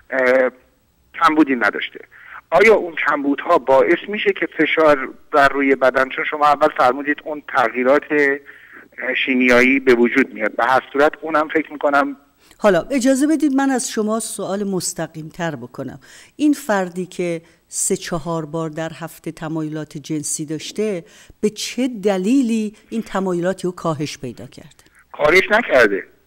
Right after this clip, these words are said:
Speaker 1: کاهش پیدا نکرده، ازدواج کرده و متاسفانه در اون رابطهٔ ازدواج کمبود به وجود اومده.
Speaker 2: خیلی خوب،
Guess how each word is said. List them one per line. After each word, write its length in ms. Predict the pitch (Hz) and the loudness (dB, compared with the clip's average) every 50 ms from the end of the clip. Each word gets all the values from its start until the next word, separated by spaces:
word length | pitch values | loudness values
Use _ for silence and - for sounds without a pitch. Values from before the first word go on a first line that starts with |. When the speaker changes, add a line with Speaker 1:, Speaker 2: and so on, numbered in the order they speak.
| _ _ _ | _ _ _
Speaker 1:
کاهش 300 | - 139 131 156 185 - | 2 4 4 4 4 4
پیدا 240 | - 156 151 165 175 208 | 2 2 2 4 2 2
نکرده، 460 | 202 - 190 - 110 95 - 95 - - 131 | 2 2 2 2 2 0 -2 -6 -8 2 2
ازدواج 420 | 139 139 135 147 156 185 202 196 - - | 2 4 4 4 4 6 4 4 2 -2
کرده 300 | 87 85 82 85 - - - _ 139 | -2 -2 -2 -4 -8 -14 -18 _ -2
و 120 | 139 135 | -2 -2
متاسفانه 640 | 143 175 - 156 151 143 - - 151 - 147 151 180 | -2 0 -2 2 2 2 0 0 -4 -2 0 0 2
در 160 | 180 165 151 | 2 4 2
اون 180 | 147 151 151 143 | 2 2 2 4
رابطهٔ 500 | 143 139 135 139 131 - 139 139 143 139 | 4 4 4 2 -2 -2 -2 0 0 0
ازدواج 320 | 127 135 156 165 208 220 - - - | 0 0 2 2 2 2 2 0 0
کمبود 360 | 123 120 117 107 107 95 - _ | 0 2 2 0 -4 -4 -4 _
به 120 | - 107 | -4 -4
وجود 280 | 104 104 - 98 82 90 | -4 -4 -4 -6 -6 -6
اومده. 360 | 82 80 80 78 71 71 - _ _ _ _ _ _ _ _ _ - - - - - _ | -8 -10 -12 -12 -12 -14 -20 _ _ _ _ _ _ _ _ _ -20 -20 -20 -20 -20 _
Speaker 2:
خیلی 300 | - - - 240 214 160 | -14 -6 -4 -2 -4 -4
خوب، 180 | 147 - - | -6 -12 -20